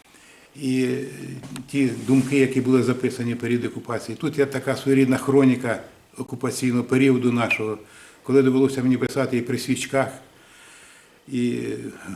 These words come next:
в диму цих пожарів, коли горіли наші балаклійські ліси, і ми тут не бачили сонця за цього диму. Все, все, все це було. Я хотів, щоб ця книжка дійшла до людей, звичайно, щоб вона, щоб люди побачили, е,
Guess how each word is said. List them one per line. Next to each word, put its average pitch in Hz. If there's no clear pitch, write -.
в 101
диму 131
цих 127
пожарів, 123
коли 110
горіли 117
наші 113
балаклійські 113
ліси, 117
і 107
ми 107
тут 104
не 110
бачили 110
сонця 113
за 95
цього 101
диму. 101
Все, 143
все, 139
все 143
це 131
було. 104
Я 160
хотів, 160
щоб 151
ця 147
книжка 143
дійшла 127
до 120
людей, 120
звичайно, 90
щоб 113
вона, 127
щоб 127
люди 135
побачили, 123
е, 117